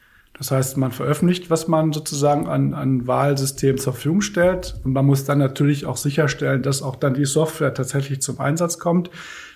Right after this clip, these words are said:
Durch unabhängigen Betrieb von mehreren, äh, Institutionen und durch Zertifizierung. Ja, das heißt,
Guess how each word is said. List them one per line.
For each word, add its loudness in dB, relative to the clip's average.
Durch 0
unabhängigen 4
Betrieb 0
von -2
mehreren, 4
äh, 0
Institutionen 0
und 6
durch 2
Zertifizierung. 0
Ja, 2
das -2
heißt, 2